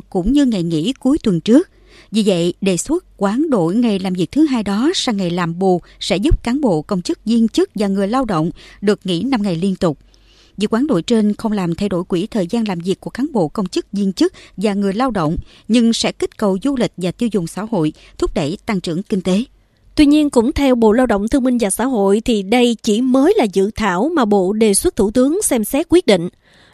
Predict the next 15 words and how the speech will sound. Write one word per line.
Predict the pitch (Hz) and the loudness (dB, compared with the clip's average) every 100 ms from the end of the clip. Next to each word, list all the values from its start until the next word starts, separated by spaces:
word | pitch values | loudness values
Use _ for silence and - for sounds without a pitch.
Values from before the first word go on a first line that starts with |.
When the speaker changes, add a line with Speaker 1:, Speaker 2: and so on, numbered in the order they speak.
| - | 2
Speaker 2:
Việc | 233 233 _ | 2 2 _
chốt | 302 320 440 - | 4 4 4 0
có | - 359 | 0 2
nghỉ | 277 180 269 | 4 2 0
năm | 330 311 | 0 2
ngày | 285 202 | 2 0
liên | 262 | -2
tục | 254 196 | 0 -2
hay | - 269 | 0 -4
không | - 269 269 - _ _ | 2 2 2 -4 _ _
phụ | - 240 | 2 4
thuộc | - 202 - | 6 4 2
vào | 220 208 190 | 0 0 0
ý | 247 285 | 0 0
kiến | 269 277 | 0 0